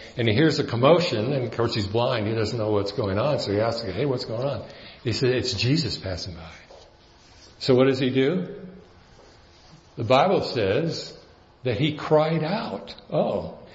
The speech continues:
and I looked this up. This obviously is in Greek, but it had to be translated into the New Testament Hebrew. And guess what word they used? Za'ak. Same word. And the blind man cried out.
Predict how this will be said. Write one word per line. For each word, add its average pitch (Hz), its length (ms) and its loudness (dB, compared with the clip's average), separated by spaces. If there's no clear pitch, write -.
and 135 80 2
I 143 80 6
looked 202 240 6
this 196 220 2
up. 156 200 6
This 156 200 -2
obviously 139 500 4
is 120 140 0
in 110 160 2
Greek, 113 580 2
but 120 160 4
it 120 80 2
had 127 160 2
to 117 60 -6
be 120 100 -2
translated 110 800 0
into 107 280 0
the 98 100 0
New 123 180 2
Testament 107 460 0
Hebrew. 98 500 0
And 120 120 -2
guess 123 260 2
what - 540 0
word 123 300 4
they 107 100 -2
used? 95 560 0
Za'ak. 110 640 0
Same 117 280 -2
word. 90 240 0
And 120 240 2
the 120 60 4
blind 143 360 4
man 139 240 0
cried 127 360 4
out. - 460 -4